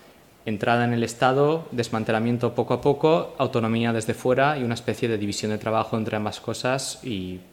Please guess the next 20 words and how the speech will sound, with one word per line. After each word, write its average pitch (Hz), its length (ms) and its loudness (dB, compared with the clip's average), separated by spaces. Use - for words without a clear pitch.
y, 110 80 -8
bueno, 98 340 -8
hasta - 260 -8
que 95 100 -14
aquello 95 200 -4
estalle, 92 500 -4
vean, 98 400 -8
di-, 98 200 -12
digamos, 98 380 -4
pero 101 300 -2
intentar, 104 420 2
eh, 104 440 6
eh, 101 320 -4
ocupar 107 420 0
esos 107 280 0
espacios 104 340 0
poco 98 220 -4
a - 20 2
poco. - 360 -2
Es, - 240 -2